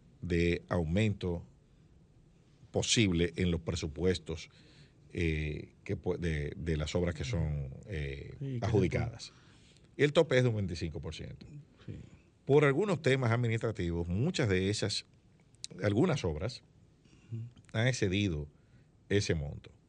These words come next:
Speaker 1: Y entonces se requiere una habilitación legal.
Speaker 2: Sí, porque la, ya
Speaker 1: Una
Speaker 2: la ley,
Speaker 1: dispensa.
Speaker 2: la ley no lo permite.
Speaker 1: Una especie de dispensa porque la obra está en, en un nivel X de construcción, pero está parada.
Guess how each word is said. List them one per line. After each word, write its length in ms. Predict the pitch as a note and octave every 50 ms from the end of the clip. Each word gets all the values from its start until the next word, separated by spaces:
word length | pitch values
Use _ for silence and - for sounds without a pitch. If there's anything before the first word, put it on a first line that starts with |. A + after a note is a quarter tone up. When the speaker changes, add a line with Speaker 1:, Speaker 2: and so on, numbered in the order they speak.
| _ _ _ _ _ - - _ _ _ _ _
Speaker 1:
Y 60 | - C3
entonces 360 | B2 B2+ B2+ A#2+ - C3 -
se 160 | - - A#2+
requiere 520 | A#2+ C3+ C3 C3 - A#2 E2 C#2+ C#2+ D2+ - - - - - - - _ _ -
una 240 | - G#2 G#2+ G#2+ G#2+
habilitación 720 | G#2 G#2+ G#2 G2+ G2+ G2 G2+ - - - G2 F2+ F2+ F2+
legal. 360 | F2+ F2+ F2 D#2+ C#2+ - - - - - _ _ _ _ _ - - -
Speaker 2:
Sí, 120 | - F3 A3+
porque 160 | A3 F#3 E3+
la, 160 | D#3 C#3+ B2+ -
ya 60 | B2+ B2+
Speaker 1:
Una 140 | B2 B2 C3+
Speaker 2:
la 160 | C#3+ B2+ D3
ley, 140 | C#3+ C#3+ C#3+
Speaker 1:
dispensa. 280 | D3+ E3 F3+ E3+ - C#3+
Speaker 2:
la 160 | C#3 C3+ C3+
ley 220 | B2+ C3 C#3+ D3 D3
no 160 | D3+ D#3 D3+
lo 180 | D#3 D#3 D3+ D#3
permite. 540 | E3 D#3+ D#3+ E3+ G3 A3 G#3 - - - - - _
Speaker 1:
Una 160 | - - B2
especie 320 | C#3 B2+ - C#3 B2 - D3
de 40 | D3+
dispensa 400 | C#3 - C#3 B2 A#2 A2 D#3+ E3
porque 200 | - C#3 - G2
la 120 | E2+ D2+
obra 240 | D2 D#2+ F2+ A2+ B2+
está 680 | B2 - A#2 A#2 A#2+ A#2+ A#2+ A2+ A2 G#2+ G#2 A2 - -
en, 260 | G2 F#2+ G2 - -
en 160 | F2+ F#2 F#2 F#2
un 60 | G2+
nivel 280 | A2+ A2 A2 A2+ A2
X 200 | A2 G2 - A2
de 60 | G2+ F2+
construcción, 420 | - G2 G2 G#2 G2+ G#2+ F#2+ F#2+
pero 120 | C3 B2
está 140 | F2 - D2+
parada. 380 | D2 E2+ F2 G#2+ C3+ B2+ -